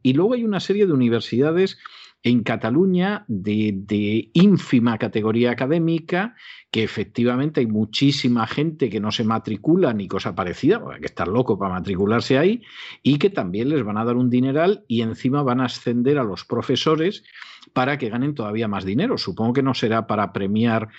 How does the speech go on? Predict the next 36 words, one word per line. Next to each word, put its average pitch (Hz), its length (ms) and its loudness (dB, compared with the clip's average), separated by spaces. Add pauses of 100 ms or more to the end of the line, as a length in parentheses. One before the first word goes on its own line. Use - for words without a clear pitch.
(200)
su - 240 0
bondad 110 420 0
académica 135 600 -2
porque 90 260 -8
no 95 140 -2
existe. - 580 -8 (420)
Entonces, 190 640 0
eso 175 220 2
le 202 100 4
estoy 185 240 2
hablando 202 720 0
de 110 220 0
la 113 240 -2
parte 190 320 -2
de 180 160 0
los 156 240 -2
presupuestos 147 840 0 (400)
que 117 120 0
se 107 120 -2
va 127 80 2
a - 20 2
llevar 165 280 2
Cataluña, 160 640 0
que 135 140 2
se 127 160 -2
lleva 170 260 2
más 165 400 -4
dinero 185 680 0
de 120 160 2
lo 120 140 2
que 123 100 -2
le 120 120 2
atribuye 120 800 2
el 113 560 2
nuevo 170 280 4
estatuto, 143 720 -2